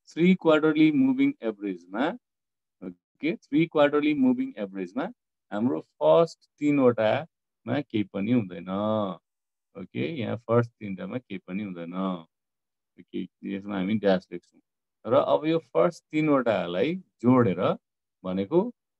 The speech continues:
ट्वेन्टी, ट्वेन्टी टू र ट्वेन्टी थ्री लाई जोडेर अनि थ्री yearly moving एभरेजमा यो तिनटाको average निकाल्ने हो। Simply average निकाल्ने।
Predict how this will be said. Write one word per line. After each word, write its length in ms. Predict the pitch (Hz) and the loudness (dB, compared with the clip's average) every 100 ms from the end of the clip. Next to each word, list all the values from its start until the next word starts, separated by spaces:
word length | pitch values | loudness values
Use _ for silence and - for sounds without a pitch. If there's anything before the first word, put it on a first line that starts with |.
| _ | _
ट्वेन्टी, 680 | 120 117 120 123 - 170 220 - _ _ _ _ _ _ _ _ _ _ _ _ | 0 6 8 6 4 0 0 -2 _ _ _ _ _ _ _ _ _ _ _ _
ट्वेन्टी 460 | - 117 113 117 123 - | 0 6 6 6 4 4
टू 120 | 147 170 202 _ _ _ _ _ 110 | -2 -2 -6 _ _ _ _ _ 0
र 140 | 123 131 - | 0 0 -4
ट्वेन्टी 460 | 135 147 151 175 | 0 0 0 -4
थ्री 300 | 170 - 160 | -6 0 0
लाई 240 | 156 160 135 - | 2 2 0 4
जोडेर 420 | 123 127 117 101 117 180 - _ _ _ _ _ - | 6 8 6 4 2 -2 -6 _ _ _ _ _ -4
अनि 260 | 131 170 208 | 0 2 0
थ्री 1300 | - _ _ _ _ _ _ _ _ _ _ - 175 | -4 _ _ _ _ _ _ _ _ _ _ 2 4
yearly 320 | 165 156 160 | 6 6 4
moving 320 | 135 131 135 | 4 2 2
एभरेजमा 300 | 117 95 104 | -2 -6 -8
यो 80 | 147 | -8
तिनटाको 340 | - 151 151 165 | -6 -2 0 0
average 400 | - 165 165 139 | 0 4 4 4
निकाल्ने 360 | 117 101 92 | 0 -2 -6
हो। 80 | 90 | -18
Simply 520 | - 160 165 170 185 - | -10 -8 -4 -2 -2 2
average 340 | 254 131 120 | 4 6 4
निकाल्ने। 480 | 110 92 87 104 202 | 2 0 -2 -2 -2